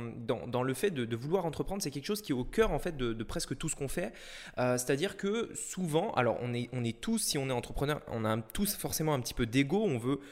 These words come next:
on veut réussir, on veut être bon dans ce qu'on fait. Et en fait, euh, moi-même, le premier, j'ai fait une énorme erreur au début quand, quand je me suis lancé, c'était que je faisais des actions, j'allais dans des directions,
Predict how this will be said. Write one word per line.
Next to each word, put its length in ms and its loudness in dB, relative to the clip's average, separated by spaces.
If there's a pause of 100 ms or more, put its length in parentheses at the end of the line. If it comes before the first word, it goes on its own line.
(220)
on 100 0
veut 240 2
réussir, 640 0
on 120 0
veut 260 0
être 320 0
bon 280 4
dans 120 0
ce 80 -2
qu'on 140 -4
fait. 200 0 (800)
Et 140 4
en 80 0
fait, 260 0 (440)
euh, 180 6
moi-même, 640 4
le 160 4
premier, 600 4
j'ai 140 0
fait 400 0
une 180 0
énorme 300 2
erreur 320 2
au 80 4
début 400 2
quand, 220 -4
quand 100 -8
je 100 -6
me 60 -6
suis 160 -8
lancé, 300 0
c'était 260 -2
que 260 2 (300)
je 300 6
faisais 320 0
des 160 -2
actions, 400 2
j'allais 320 4
dans 160 -2
des 100 2
directions, 680 0